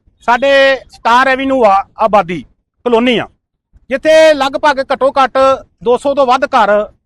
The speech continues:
ਬਣਿਆ ਹੋਇਆ ਹੈ। ਤੇ ਇਹ ਜਿਹੜਾ ਠੇਕਾ ਵਾ ਸਾਹਮਣੇ ਸ਼ਰਾਬ ਦਾ, ਇਹਦੇ ਨਾਲ ਹੀ ਮੋੜ ਆ, ਜਿੱਥੇ ਤਕਰੀਬਨ ਸੱਤ ਆਬਾਦੀਆਂ ਨੂੰ, ਵੇਰਕੇ ਦੀਆਂ ਸੱਤ ਆਬਾਦੀਆਂ ਨੂੰ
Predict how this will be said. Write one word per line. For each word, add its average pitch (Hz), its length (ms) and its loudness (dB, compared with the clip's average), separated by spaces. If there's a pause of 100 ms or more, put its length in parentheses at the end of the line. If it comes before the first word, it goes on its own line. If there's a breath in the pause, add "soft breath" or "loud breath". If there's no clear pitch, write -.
(100)
ਬਣਿਆ 190 220 0
ਹੋਇਆ 170 200 2
ਹੈ। 107 100 -8 (920)
ਤੇ 302 140 4 (180)
ਇਹ 320 160 2
ਜਿਹੜਾ 330 200 2
ਠੇਕਾ 302 380 0
ਵਾ 311 140 2
ਸਾਹਮਣੇ 277 520 -2 (240)
ਸ਼ਰਾਬ 226 380 2
ਦਾ, 220 280 2 (1000)
ਇਹਦੇ 330 460 4
ਨਾਲ 294 300 2
ਹੀ 330 100 -4
ਮੋੜ 262 300 2
ਆ, 302 160 4
ਜਿੱਥੇ 285 280 -6
ਤਕਰੀਬਨ 262 380 -6
ਸੱਤ 262 240 -4
ਆਬਾਦੀਆਂ 247 420 -2
ਨੂੰ, 220 240 -4 (840)
ਵੇਰਕੇ 254 300 0
ਦੀਆਂ 277 180 -4
ਸੱਤ 254 260 -2
ਆਬਾਦੀਆਂ 233 500 -2
ਨੂੰ 202 220 -8